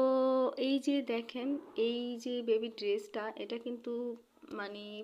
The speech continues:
পায়ের এদিকে যে লং, সে ওই দিকে আমি কিন্তু অনেক ঘন করে কুচি দিয়েছি। আর এই কুচির জন্যই কিন্তু জামাটা অনেক বেশি সুন্দর হয়েছে। মানে, আমার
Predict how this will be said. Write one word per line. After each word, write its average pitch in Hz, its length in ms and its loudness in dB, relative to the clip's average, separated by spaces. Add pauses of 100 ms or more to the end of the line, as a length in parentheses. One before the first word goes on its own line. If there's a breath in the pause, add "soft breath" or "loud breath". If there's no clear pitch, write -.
(120)
পায়ের 233 360 0 (160)
এদিকে 226 340 -2 (180)
যে 220 100 0 (140)
লং, 196 180 -4 (460)
সে 214 100 -6 (260)
ওই 226 100 0 (100)
দিকে 233 200 -4 (140)
আমি 214 140 -8 (100)
কিন্তু 226 280 -6 (320)
অনেক 247 360 -2 (220)
ঘন 220 180 -4 (140)
করে 240 200 0
কুচি 247 300 -6
দিয়েছি। 226 300 -4 (120)
আর 240 140 -2 (100)
এই 262 60 -2 (100)
কুচির 302 360 2 (120)
জন্যই 277 420 0
কিন্তু 262 180 -4 (100)
জামাটা 233 360 -6 (240)
অনেক 262 260 -4 (120)
বেশি 254 180 -6
সুন্দর 240 380 -6 (100)
হয়েছে। 220 340 -6 (800 loud breath)
মানে, 220 240 -6 (800)
আমার 269 200 2